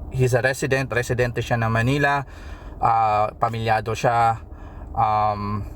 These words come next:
and wala siyang, wala siyang bahay, techni-, like, technically. Um, dun sa nabanggit na mga requirements to acquire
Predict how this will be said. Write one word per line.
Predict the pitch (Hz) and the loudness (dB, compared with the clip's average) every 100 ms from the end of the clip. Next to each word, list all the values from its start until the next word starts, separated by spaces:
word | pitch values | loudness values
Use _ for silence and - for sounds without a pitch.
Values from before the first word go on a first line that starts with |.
| - | -2
and | 113 113 107 - - - - - | 0 0 -2 -10 -14 -14 -10 0
wala | 131 147 | 2 2
siyang, | 190 156 147 | 0 -2 0
wala | 139 165 | 0 2
siyang | 196 180 160 | 0 -2 0
bahay, | 135 143 135 110 104 | 2 2 0 -2 -4
techni-, | - 113 127 - - 120 - | -4 -2 -4 -8 -10 -12 -2
like, | 117 117 - | 0 0 0
technically. | 120 131 123 113 104 - - - | -2 0 0 0 -4 -6 -10 0
Um, | 113 110 104 107 107 | 2 4 2 -2 -4
dun | - 131 165 175 | 0 2 2 2
sa | 196 175 170 165 | 2 4 4 2
nabanggit | 139 147 131 139 147 | 2 0 2 -2 -2
na | 156 147 | 0 0
mga | 143 139 131 117 - - - - - | 2 2 2 0 -6 -14 -14 -6 -4
requirements | 131 127 123 120 113 110 - - - - - - - - - - - | 0 0 0 0 -2 -2 -4 -10 -12 -14 -12 -12 -12 -12 -12 -10 -2
to | 139 131 107 | 2 2 0
acquire | - 123 123 135 120 110 - | 0 0 2 2 2 -2 -6